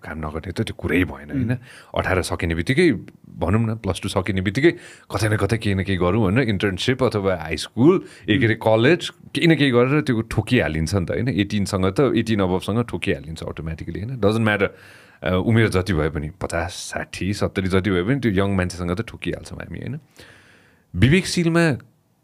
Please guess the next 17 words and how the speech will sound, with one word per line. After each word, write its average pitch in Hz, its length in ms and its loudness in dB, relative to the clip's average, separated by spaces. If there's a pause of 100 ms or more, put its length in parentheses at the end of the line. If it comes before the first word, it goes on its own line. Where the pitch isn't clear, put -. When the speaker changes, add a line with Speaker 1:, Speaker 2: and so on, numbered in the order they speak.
(180)
Speaker 1:
अब 95 80 4
म 95 140 2
विवेकशीलतिर 85 580 2
आउँछु, 76 280 -4
होइन? - 240 -2 (320)
कति 175 420 -4
यङ 123 260 2
मान्छेहरूसँग 90 600 -2
ठोकिनुभयो 80 380 -6
रविन्द्र 82 340 -12
सर, - 120 -12
होइन? 110 280 -4 (340)
धेरैसँग 131 340 4
ठोकिनुभयो 87 400 0
नि 95 80 0
त, 82 40 -2
होइन? 92 180 -2